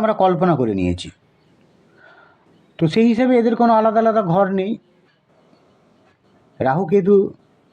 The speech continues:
যেহেতু তাদের ফিজিক্যাল এই ধরনের একটা কাল্পনিক বিন্দু, তাই এর ফিজিক্যাল যেহেতু কোনো স্ট্রাকচার নেই, তাই তার কোনো উচ্চস্থ নিচস্থ ঘর আমরা সেভাবে উল্লেখ করা নেই।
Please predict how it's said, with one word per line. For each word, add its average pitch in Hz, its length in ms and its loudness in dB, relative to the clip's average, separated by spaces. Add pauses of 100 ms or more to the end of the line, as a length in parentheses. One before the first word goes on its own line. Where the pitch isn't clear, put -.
(160)
যেহেতু 151 320 0
তাদের 180 320 -2
ফিজিক্যাল 170 380 2 (120)
এই 165 120 4
ধরনের 175 280 2
একটা 170 180 0 (320)
কাল্পনিক 165 480 2
বিন্দু, 165 320 2 (120)
তাই 160 160 0 (140)
এর 160 120 -2
ফিজিক্যাল 170 360 0
যেহেতু 170 200 0
কোনো 180 160 4
স্ট্রাকচার 160 440 -2
নেই, 127 260 0 (800)
তাই 180 180 0
তার 190 200 2
কোনো 202 200 0
উচ্চস্থ 170 340 -4 (140)
নিচস্থ 190 340 -2
ঘর 175 260 0
আমরা 165 220 0
সেভাবে 160 400 -2 (2000)
উল্লেখ 190 360 0
করা 135 360 2
নেই। 135 300 -2